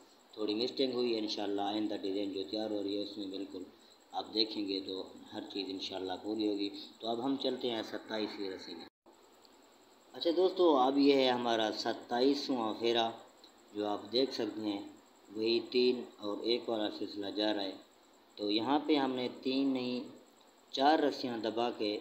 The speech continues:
फिर हमने एक रस्सी उठानी है और एक रस्सी दबानी है। ये आप देखें, ये थोड़ा सा आँख समझें या जैसे मुंह वाला मोड़ा होता है, वो समझ लीजिए। तो दोस्तों, ये देखें, अब यहाँ पे हमने ज़बान थी या कुछ भी था,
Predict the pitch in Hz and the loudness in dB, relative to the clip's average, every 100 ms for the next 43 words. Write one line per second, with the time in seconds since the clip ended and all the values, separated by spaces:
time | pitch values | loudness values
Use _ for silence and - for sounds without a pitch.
0 | - 104 110 107 101 101 117 127 127 113 | -6 -6 -4 -2 -2 -2 0 0 -2 -4
1 | 110 107 107 110 107 104 104 101 101 - | -2 -2 -2 -2 -2 -2 -2 -4 -6 -8
2 | - - - - 131 147 139 110 - 101 | -20 -20 -20 -6 2 2 2 -4 -6 -6
3 | 98 101 95 87 82 - - _ 92 107 | -4 -4 -6 -8 -12 -16 -20 _ -2 0
4 | 107 - 110 110 110 104 - - - - | 0 0 -2 -2 -2 -4 -8 -16 -20 -4
5 | 113 113 123 123 - 101 - - 131 139 | -2 -2 0 -2 -2 -6 -8 -6 -2 -2
6 | 135 131 113 104 113 110 101 107 104 98 | -2 -4 -6 -6 -6 -4 -2 0 0 -2
7 | 98 101 104 98 95 - - _ - 101 | -2 -4 -4 -6 -8 -16 -20 _ -14 -6
8 | 113 110 104 101 98 110 113 107 98 95 | -2 0 0 0 -2 0 0 -2 -4 -4
9 | 101 113 113 104 95 98 95 95 92 - | -2 -4 -4 -6 -4 -4 -4 -6 -6 -14
10 | - - - 107 107 104 98 95 - - | -20 -20 -10 -4 -4 -2 -4 -4 -10 -8
11 | 104 110 107 107 107 101 - 110 107 110 | 0 0 2 0 -2 -6 -4 -4 -2 0
12 | 131 131 120 110 107 107 107 104 123 127 | -2 0 0 0 0 -2 -2 -2 -2 -4
13 | 113 113 104 98 113 120 117 110 107 | -4 -2 -2 -2 -4 -4 -4 -2 -4